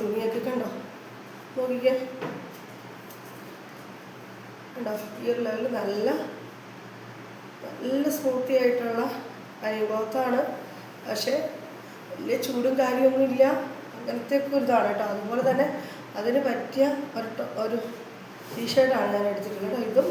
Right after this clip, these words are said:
അതുപോലെ തന്നെയാണ് കണ്ടോ, നല്ല ലൈറ്റ് വെയിറ്റ് ആണ്. കുട്ടികൾ ഇട്ടിട്ടുണ്ടെങ്കിൽ ചൂടും ഒന്നും അവരുടെ മേത്ത് അറിയില്ല. ദേ, കണ്ടോ, ദേ, നല്ല ലൈറ്റ് വെയിറ്റ് ആണ്.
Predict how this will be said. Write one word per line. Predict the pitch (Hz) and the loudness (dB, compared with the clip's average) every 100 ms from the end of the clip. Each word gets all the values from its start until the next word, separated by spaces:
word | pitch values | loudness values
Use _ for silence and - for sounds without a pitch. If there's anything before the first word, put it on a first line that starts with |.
| 277 | 2
അതുപോലെ | 233 233 226 240 | 2 -2 -2 0
തന്നെയാണ് | 240 247 254 277 254 - - | 2 2 4 8 8 8 2
കണ്ടോ, | - 208 208 - - - - 196 | 0 -2 -4 -8 -12 -14 -12 -6
നല്ല | 196 208 214 233 254 254 | -2 2 4 6 6 6
ലൈറ്റ് | 240 247 269 | 4 4 4
വെയിറ്റ് | 269 269 269 | 4 4 2
ആണ്. | - - - - - - - - | 2 -2 -4 -4 -4 -4 -8 -6
കുട്ടികൾ | 202 247 254 | 0 4 4
ഇട്ടിട്ടുണ്ടെങ്കിൽ | 247 247 262 262 262 269 277 277 | 2 6 6 8 8 8 6 4
ചൂടും | 233 240 269 277 269 | 2 4 4 6 4
ഒന്നും | 262 269 277 269 | 4 4 6 6
അവരുടെ | 254 262 | 4 2
മേത്ത് | 254 247 247 302 302 - - - - - 269 | 4 2 2 2 2 -2 -6 -8 -12 -12 -6
അറിയില്ല. | 262 285 226 190 196 - - - - | 0 2 2 2 0 -4 -8 -12 -6
ദേ, | 220 247 - - - - - - - - 262 | -4 -4 -6 -10 -10 -10 -10 -10 -14 -14 -8
കണ്ടോ, | 208 196 208 339 339 - - - - - 190 - 240 | -6 -4 -4 -6 -8 -10 -14 -14 -12 -12 -12 -14 -6
ദേ, | 240 240 233 - - - - - - - - - - - - - - - - - - - 247 | -6 -6 -10 -12 -12 -10 -10 -10 -12 -14 -14 -16 -16 -14 -12 -12 -14 -14 -14 -14 -12 -12 -10
നല്ല | 220 240 302 - 220 | 0 4 4 4 2
ലൈറ്റ് | 214 208 214 | 0 0 0
വെയിറ്റ് | 208 202 | 0 0
ആണ്. | 170 | -2